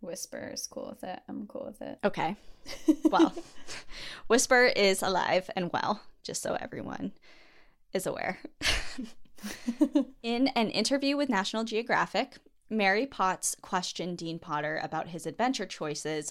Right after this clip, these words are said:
Speaker 2: along with the film. She asked how he coped with the fact that so many base jumpers were dying, one of which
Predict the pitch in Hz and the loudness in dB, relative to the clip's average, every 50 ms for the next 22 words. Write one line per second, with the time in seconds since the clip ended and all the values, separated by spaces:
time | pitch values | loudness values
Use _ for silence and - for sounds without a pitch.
0 | - - 170 170 175 165 156 143 143 151 156 156 - - 185 170 156 151 147 143 | -4 -4 -4 -2 0 0 2 2 2 0 -2 -4 -6 -4 -2 0 0 0 -2 -2
1 | 151 151 _ _ _ - 160 156 - - 170 139 - - - 202 - _ _ _ | -4 -8 _ _ _ -10 -10 -8 -4 -4 -4 -4 -4 -6 -8 -10 -12 _ _ _
2 | _ _ _ _ _ _ - - - - - - - - - 254 - - 185 196 | _ _ _ _ _ _ -20 -20 -20 -20 -14 -6 -2 0 0 2 4 4 4 4
3 | 226 262 - - 277 277 277 269 269 247 226 - - 208 190 190 - - - 208 | 4 2 0 0 2 2 2 2 0 -4 -6 -2 0 0 0 0 -2 -8 -8 -8
4 | 214 240 233 - - - 143 170 - - 170 - - - - - 180 170 175 190 | -6 -6 -2 0 0 0 0 -2 -4 -6 -6 -4 -4 -4 -4 -2 -2 -2 -2 -2
5 | 190 202 208 208 185 160 170 - - - 165 139 156 156 151 151 151 - - 147 | -4 -4 -4 -4 -4 -4 -4 -4 -4 -4 -4 -4 -4 -6 -8 -8 -8 -8 -8 -8
6 | 147 156 147 143 - - - - - 196 - - - - _ - - _ _ - | -4 -2 -2 -2 -2 -2 -4 -8 -10 -12 -14 -16 -20 -20 _ -20 -20 _ _ 0
7 | 180 175 220 294 277 - - 170 160 180 208 - - | 2 2 2 2 0 0 2 2 2 2 0 -2 -4